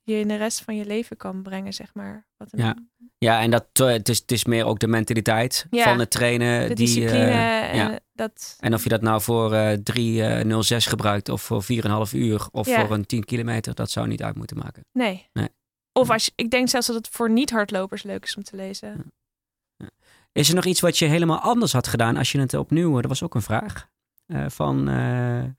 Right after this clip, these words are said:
Speaker 2: Fionn Hancox. Spreek ik dat goed uit? Wat zou je anders doen als je het nogmaals zou mogen doen?
Speaker 1: Ehm,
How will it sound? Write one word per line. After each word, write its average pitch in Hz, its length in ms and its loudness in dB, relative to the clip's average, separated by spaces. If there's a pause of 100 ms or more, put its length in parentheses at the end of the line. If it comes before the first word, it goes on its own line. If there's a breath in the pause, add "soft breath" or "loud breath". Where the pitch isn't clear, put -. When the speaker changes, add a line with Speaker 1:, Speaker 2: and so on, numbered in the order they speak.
Speaker 2:
Fionn 135 640 0
Hancox. - 680 -8 (160)
Spreek - 200 -4
ik 131 80 -8
dat - 120 -4
goed 147 140 -2
uit? 143 200 -2 (320 loud breath)
Wat - 160 2
zou 175 180 6
je 170 120 0
anders 233 340 2
doen 202 200 2
als 175 180 0
je 180 60 0
het 170 140 0
nogmaals 117 340 0
zou 107 140 0
mogen 110 220 -2
doen? 104 180 -2 (720)
Speaker 1:
Ehm, 208 580 -4